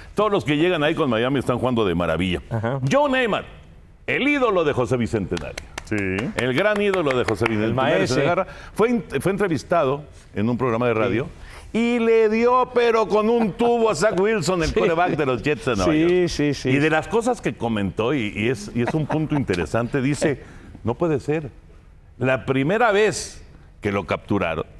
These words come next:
Speaker 2: Ajá.
Speaker 1: nadie lo tocó. Simplemente se tiró al piso.
Speaker 2: Se cayó solo.
Speaker 1: Se cayó <laughs> solo.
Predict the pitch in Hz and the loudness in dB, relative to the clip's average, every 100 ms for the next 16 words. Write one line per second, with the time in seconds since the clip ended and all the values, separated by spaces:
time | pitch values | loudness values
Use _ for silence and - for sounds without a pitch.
0 | - - 117 - 202 - - - - 240 | -14 -6 -6 -4 -4 -6 -18 -12 -4 -2
1 | 294 277 226 196 226 196 247 302 285 190 | 0 2 2 2 0 0 0 2 2 0
2 | 120 - - - 262 240 233 277 254 240 | -6 -12 -6 -2 0 2 2 2 2 4
3 | 220 - - - - 220 220 220 220 294 | 2 2 -8 -12 0 0 2 0 2 4
4 | 262 185 175 165 - - 269 185 214 220 | 4 4 2 0 -4 0 0 2 2 2
5 | 151 208 240 254 240 175 208 208 196 202 | 2 2 2 2 2 2 0 0 -2 0
6 | - 302 - - 269 226 262 202 | 2 0 0 0 2 2 2 0